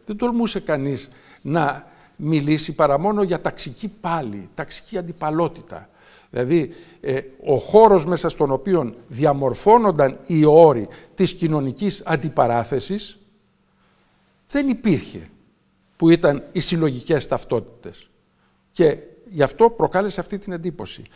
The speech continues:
Το δεύτερο μεταπτυχιακό που είχε δεκατρία πανεπιστήμια από όλη την Ευρώπη και είχε έδρα τη Σιένα. Πήρε το πρώτο βραβείο στις αξιολογήσεις της Ευρωπαϊκής Ένωσης.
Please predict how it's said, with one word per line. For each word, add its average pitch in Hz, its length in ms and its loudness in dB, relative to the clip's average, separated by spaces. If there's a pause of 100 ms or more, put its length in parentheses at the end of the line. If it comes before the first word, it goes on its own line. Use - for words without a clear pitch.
(240)
Το 123 100 -2
δεύτερο 208 380 0
μεταπτυχιακό 147 640 -4
που 151 100 -6
είχε 147 180 -4
δεκατρία 185 500 -4
πανεπιστήμια - 800 -12 (100)
από 139 240 -2
όλη 208 120 0
την - 160 -10
Ευρώπη 104 460 -8
και - 120 -10
είχε 170 220 -4
έδρα 202 220 -4
τη 208 100 -12
Σιένα. 190 520 -12 (540)
Πήρε 170 180 0
το 165 120 0
πρώτο 214 320 2
βραβείο 160 600 0 (1300)
στις - 340 -4
αξιολογήσεις 147 680 -2
της 196 140 -12
Ευρωπαϊκής 175 560 -6
Ένωσης. 147 460 -8